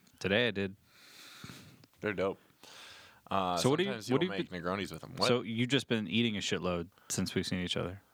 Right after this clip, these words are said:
Speaker 2: Not, I mean, no. I mean, not more than usual. I haven't been eating out as much. I've been eating a lot of Korean food.
Speaker 1: Okay.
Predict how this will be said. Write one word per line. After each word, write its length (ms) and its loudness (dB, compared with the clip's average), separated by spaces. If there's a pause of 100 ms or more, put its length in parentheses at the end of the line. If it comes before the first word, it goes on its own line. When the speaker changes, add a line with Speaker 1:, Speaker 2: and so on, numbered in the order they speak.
(360)
Speaker 2:
Not, 300 -2 (280)
I 80 6
mean, 460 0 (580)
no. 480 2
I 60 -2
mean, 100 2
not 120 2
more 180 4
than 120 -2
usual. 540 -2 (840)
I 60 8
haven't 140 4
been 120 0
eating 220 0
out 180 4
as 120 -2
much. 340 -8
I've 80 2
been 100 2
eating 140 0
a 40 0
lot 140 4
of 120 -2
Korean 360 -2
food. 340 -12 (720)
Speaker 1:
Okay. 260 0